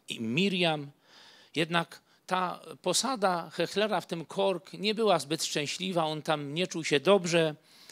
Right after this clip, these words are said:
E, powrócił znowu do Londynu i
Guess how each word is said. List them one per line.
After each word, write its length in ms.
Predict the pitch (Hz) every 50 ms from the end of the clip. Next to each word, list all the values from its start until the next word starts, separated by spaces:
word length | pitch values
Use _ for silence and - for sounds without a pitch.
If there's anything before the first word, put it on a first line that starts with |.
| - - - - - - -
E, 200 | - 135 143 143
powrócił 520 | 139 - 175 160 170 202 208 202 - 175 147
znowu 280 | 143 180 175 165 170
do 120 | - 165 156
Londynu 680 | 156 147 147 143 170 226 220 214 196 185 175 165 147 - _ _ _ - - - - - - -
i 340 | - 156 165 165 156 156